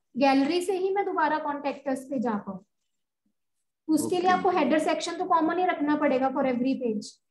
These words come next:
Speaker 1: लोगो
Speaker 2: मैम।
Speaker 1: और मेन्यू सारे पेजेस के ऊपर सेम लेआउट बना के रखो। Even the footer section also,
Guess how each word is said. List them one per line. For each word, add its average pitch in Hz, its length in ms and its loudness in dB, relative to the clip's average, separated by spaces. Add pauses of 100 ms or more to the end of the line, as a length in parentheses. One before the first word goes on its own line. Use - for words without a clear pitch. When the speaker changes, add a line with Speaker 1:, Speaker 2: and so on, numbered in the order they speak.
(840)
Speaker 1:
लोगो 262 400 8
Speaker 2:
मैम। 392 100 8
Speaker 1:
और 302 320 6
मेन्यू 285 520 4
सारे 277 420 2
पेजेस 285 420 -2
के 302 60 -4
ऊपर 381 180 -2
सेम 320 480 -6
लेआउट 269 320 -4
बना 247 280 -6 (120)
के 220 120 -6
रखो। 208 320 -8
Even 302 320 4
the 339 100 0 (260)
footer 320 340 0
section 294 400 -4
also, 240 320 0